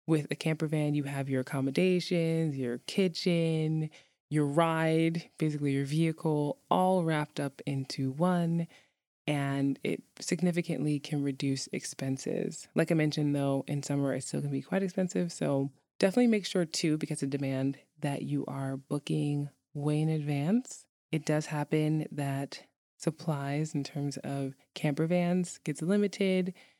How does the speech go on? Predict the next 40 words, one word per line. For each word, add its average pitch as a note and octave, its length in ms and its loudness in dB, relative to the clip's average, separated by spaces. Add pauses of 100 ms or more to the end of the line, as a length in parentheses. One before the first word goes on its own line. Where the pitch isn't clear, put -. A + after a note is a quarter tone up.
(300)
So D3 540 2
if D3 140 -6
you D3 80 0
do E3+ 280 0 (160)
plan D3+ 200 -2
to D#3 60 -4
come D3 500 -2 (200)
in C#3 160 0
any D3 220 0
summertime, C#3+ 840 -2
with, C#3 180 -4 (100)
which C#3 300 -6
is C#3+ 120 -6
June, D3 440 2
July, C#3 600 -2
or C#3 260 -4
August, D3+ 560 0 (340)
I E3 100 0
highly D#3 320 2
recommend C#3+ 560 0
looking C#3+ 360 -2
months C#3 600 0
beforehand, D#3 960 -2 (300)
maybe D3+ 360 2
as C#3+ 120 -2
far C#3+ 240 -4
as C#3 120 -6
January. D3 960 -2 (360)
And C#3 440 -4
that's D3 200 0
just, - 120 -6
of - 120 -8
course, C#3+ 220 -4
for - 60 -14
people C#3+ 200 -4
who C#3+ 160 -2
are C#3 140 -2
super F3+ 540 -2
early D#3+ 480 0
with D3+ 320 -2